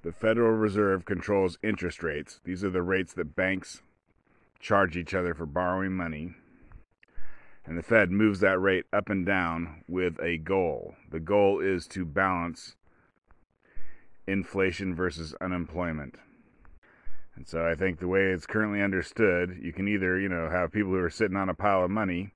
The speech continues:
have that money keep being worth money, or the, you know,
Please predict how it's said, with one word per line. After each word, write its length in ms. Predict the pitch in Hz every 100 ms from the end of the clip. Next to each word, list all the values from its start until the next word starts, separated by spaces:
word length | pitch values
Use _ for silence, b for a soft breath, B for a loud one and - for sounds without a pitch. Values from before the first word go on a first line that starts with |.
| b b b b b
have 160 | 90
that 180 | 90 90
money 240 | 98 98 87
keep 380 | - 101 82
being 260 | 80 98 95
worth 220 | 98 85
money, 480 | 98 104 85 90 98 b b b b b b _ _ _ _ _ -
or 80 | 85
the, 140 | 76
you 120 | 78
know, 140 | 80